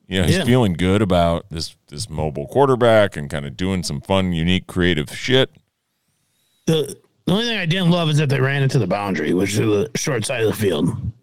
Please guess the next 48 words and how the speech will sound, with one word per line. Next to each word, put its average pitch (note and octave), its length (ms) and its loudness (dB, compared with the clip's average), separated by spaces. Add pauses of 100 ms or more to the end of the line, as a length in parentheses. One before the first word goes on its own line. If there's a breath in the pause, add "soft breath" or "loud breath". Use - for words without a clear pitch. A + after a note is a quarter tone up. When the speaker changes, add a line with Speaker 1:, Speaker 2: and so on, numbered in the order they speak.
(560)
Speaker 1:
Mm-hmm. E2+ 200 -2
Speaker 2:
I C#3+ 40 4
would D3 120 2
like B2+ 180 -2
to - 60 -8
see C#3 120 -2
that B2 200 -2
go A2+ 120 0
to G2+ 60 2
the F#2+ 80 4
wide F2+ 360 0
side. - 380 -6 (160)
I, D3 80 -4
I D#3 220 -2
understand, E3 360 0
like, C#3+ 160 0
a C#3 40 2
lot C3+ 220 0
of C3+ 60 0
people C#3 300 4
like B2+ 400 -2 (760 loud breath)
to E3+ 100 4
run D#3 220 4
a C#3 40 2
s-, - 220 -4
regular C#3+ 580 2
toss D3+ 460 0
to - 80 2
the D3+ 80 6
boundary. D3 380 4
I G#2+ 120 -2
like C3 220 0
to C#3+ 80 2
run C#3 160 4
toss C#3 280 2
to C#3+ 60 2
the C#3 60 4
boundary C#3+ 400 4
'cause G#2 220 -2 (140)
people A#2 240 2
don't A#2 200 2
see C3 140 0
it B2 80 -2
coming C#3 540 2
most D3 260 0
of - 60 -10
the D#3 60 2
time. D3+ 240 4